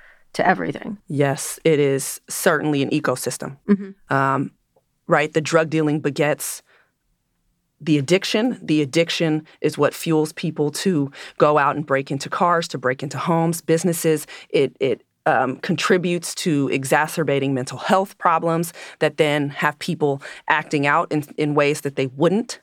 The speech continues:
Speaker 1: Mm-hmm.
Speaker 2: um, if they weren't on drugs. Um, and I just honestly don't know how anybody can walk through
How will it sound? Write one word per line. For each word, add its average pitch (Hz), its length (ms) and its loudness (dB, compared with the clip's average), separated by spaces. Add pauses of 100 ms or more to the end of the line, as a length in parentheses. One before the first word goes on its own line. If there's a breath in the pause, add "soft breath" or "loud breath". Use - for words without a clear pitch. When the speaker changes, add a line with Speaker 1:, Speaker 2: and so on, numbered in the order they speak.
Speaker 1:
Mm-hmm. 226 220 0 (100)
Speaker 2:
um, 147 220 2
if 156 100 -4
they 156 140 2
weren't 156 260 2
on 151 160 2
drugs. 147 540 -2 (260 loud breath)
Um, 151 320 0
and 226 140 4
I 285 100 0
just - 320 -4
honestly 165 400 0
don't 151 240 0
know 147 160 0
how 143 220 0
anybody 151 500 -2
can 139 220 -4
walk 143 340 0
through 135 500 -2